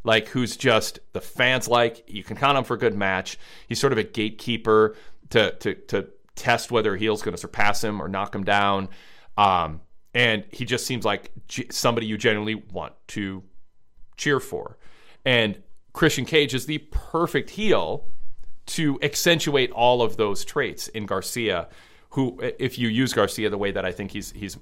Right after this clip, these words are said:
more, most naturally slotted for. Um, and then Christian has been terrific as a heel. Um, I still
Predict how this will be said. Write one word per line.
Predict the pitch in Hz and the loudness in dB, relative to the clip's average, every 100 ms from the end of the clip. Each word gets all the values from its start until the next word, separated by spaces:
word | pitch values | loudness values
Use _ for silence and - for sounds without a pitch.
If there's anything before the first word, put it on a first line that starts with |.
| - | -8
more, | 107 107 110 | -2 -2 0
most | 107 107 120 | -2 -2 0
naturally | 107 98 - 92 | -2 -2 -6 -10
slotted | - - 92 90 95 85 | -10 -6 -2 -2 -4 -8
for. | - 87 65 - - - - - - | -12 -12 -12 -14 -18 -18 -18 -6 4
Um, | 110 98 87 - | 6 6 2 0
and | 120 | 0
then | 110 | 0
Christian | - 180 185 170 143 123 - - - | 2 2 2 4 2 2 -12 -10 4
has | 135 110 | 6 6
been | 131 107 98 95 - - - - - | 4 2 2 -6 -10 -12 -16 -12 -4
terrific | - 117 101 - 196 - - _ 123 | -2 0 0 -2 -6 -8 -20 _ -2
as | 113 - | -2 -2
a | |
heel. | - 101 123 240 - - - - | -8 -4 -2 -4 -8 -20 -16 0
Um, | 120 107 95 90 90 - - - - | 4 4 4 0 -6 -14 -20 -12 0
I | 139 165 | 0 0
still | - 151 120 110 | -2 0 0 -2